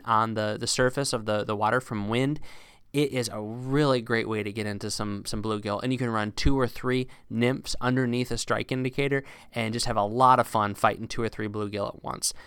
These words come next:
In that situation, I would say continue to use that seven to nine foot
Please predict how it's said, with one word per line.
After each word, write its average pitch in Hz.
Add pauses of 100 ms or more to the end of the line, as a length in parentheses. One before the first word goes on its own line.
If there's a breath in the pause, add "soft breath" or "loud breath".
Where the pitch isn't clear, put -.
(240 loud breath)
In 117
that 110
situation, 123
I 107
would 107
say 107 (200)
continue 107
to 110
use 107
that 107
seven 107
to 104
nine 101
foot -